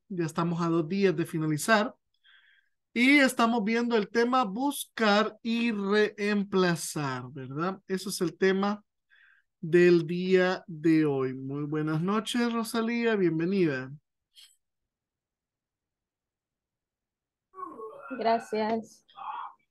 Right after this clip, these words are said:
Speaker 1: Bueno, vamos a comenzar entonces también. Vamos a ver el objetivo que acompaña al tema, ¿verdad? El,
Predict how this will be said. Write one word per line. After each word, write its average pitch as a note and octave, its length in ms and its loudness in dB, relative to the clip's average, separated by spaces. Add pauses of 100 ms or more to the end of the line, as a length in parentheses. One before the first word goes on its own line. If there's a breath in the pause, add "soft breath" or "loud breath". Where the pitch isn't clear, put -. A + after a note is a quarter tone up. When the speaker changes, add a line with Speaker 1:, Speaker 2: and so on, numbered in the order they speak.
(280)
Speaker 1:
Bueno, E3+ 640 2
vamos A#3 360 0
a C4+ 100 0
comenzar G3+ 520 2
entonces A3+ 800 0
también. F3 680 2
Vamos F3 360 -4
a F#3+ 60 2
ver F3+ 140 4
el F3+ 80 6
objetivo F#3+ 840 0 (920)
que G3 100 6
acompaña F3+ 680 4
al D#3+ 160 0
tema, D#3 380 4
¿verdad? B2+ 280 -8
El, D3+ 140 -6